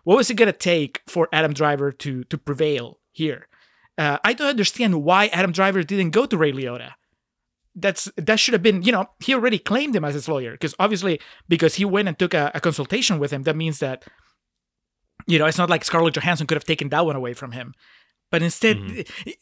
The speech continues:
Speaker 1: it's just so weird. He's acting like he doesn't have any options when he calls Julie Haggerty.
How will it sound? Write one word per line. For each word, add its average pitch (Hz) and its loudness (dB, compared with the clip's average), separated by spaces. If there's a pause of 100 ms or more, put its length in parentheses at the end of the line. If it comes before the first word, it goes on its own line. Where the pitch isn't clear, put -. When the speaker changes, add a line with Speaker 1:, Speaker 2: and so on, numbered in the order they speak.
Speaker 1:
it's 220 -2
just 277 -2
so 302 4
weird. 269 2
He's - -2
acting 247 0
like 208 4
he 214 4
doesn't 220 2
have 220 0
any 185 2
options 165 -2
when 147 0
he 170 -4
calls 180 0
Julie 165 -4
Haggerty. 156 -4